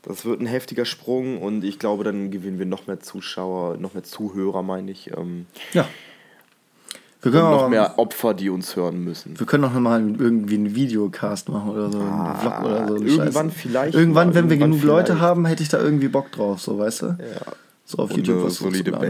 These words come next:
Speaker 1: Base an, an Zuhörern.
Speaker 2: Ja, ja,
Speaker 1: Oder
Speaker 2: klar.
Speaker 1: mal so Live-Kacke, überlegen wir uns alles noch, müssen wir mal gucken.
Speaker 2: Live-Kacke wär auch ganz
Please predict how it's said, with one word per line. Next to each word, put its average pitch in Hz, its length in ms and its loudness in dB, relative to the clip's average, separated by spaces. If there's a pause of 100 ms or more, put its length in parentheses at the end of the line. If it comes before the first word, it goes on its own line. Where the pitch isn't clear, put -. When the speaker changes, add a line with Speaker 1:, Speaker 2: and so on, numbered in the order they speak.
Speaker 1:
Base 90 200 -4
an, 82 220 -8
an - 140 -8
Zuhörern. - 360 -8
Speaker 2:
Ja, 98 460 -2 (120)
ja, - 100 -6
Speaker 1:
Oder - 40 -8
Speaker 2:
klar. 95 180 -2
Speaker 1:
mal 107 160 0
so 104 120 -2
Live-Kacke, 113 960 -2
überlegen 110 600 -4
wir 110 80 -4
uns 107 140 -8
alles 107 280 -6
noch, 101 300 -8
müssen 95 220 -12
wir 90 80 -6
mal 87 100 -6
gucken. 87 380 -8
Speaker 2:
Live-Kacke 110 440 -4
wär - 140 -2
auch - 140 -6
ganz 98 200 -8